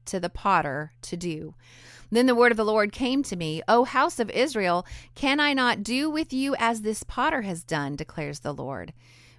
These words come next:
Behold, like the clay in the potter's hand, so are you in my hand, O house of Israel."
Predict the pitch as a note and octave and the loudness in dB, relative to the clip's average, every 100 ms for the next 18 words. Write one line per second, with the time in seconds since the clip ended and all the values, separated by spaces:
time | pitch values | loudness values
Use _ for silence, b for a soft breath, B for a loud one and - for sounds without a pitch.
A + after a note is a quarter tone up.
0 | - A3 A3 B3+ D4 F#3+ F#3+ G3+ G3 - | -6 -2 4 6 8 8 6 4 2 0
1 | G3+ - C4 C4+ D4 C4 A#3 - G#3+ G#3 | -8 -4 0 2 4 2 0 -2 -2 -2
2 | G3+ - B3 A3 E3+ F3+ F#3 - A#3 B3+ | -4 -4 -4 -2 -2 -4 -6 -2 0 2
3 | B3+ B3+ F#3+ F#3+ G3 G#3 G#3 B3 D#4 B3 | 2 2 -2 -4 -2 -2 0 0 0 -4
4 | - C#3 - F3 E3 D#3 D#3 - D#3 - | -6 -6 -6 -2 -2 -4 -8 -8 -10 -8
5 | D3+ D3+ F#3+ | -10 -10 -12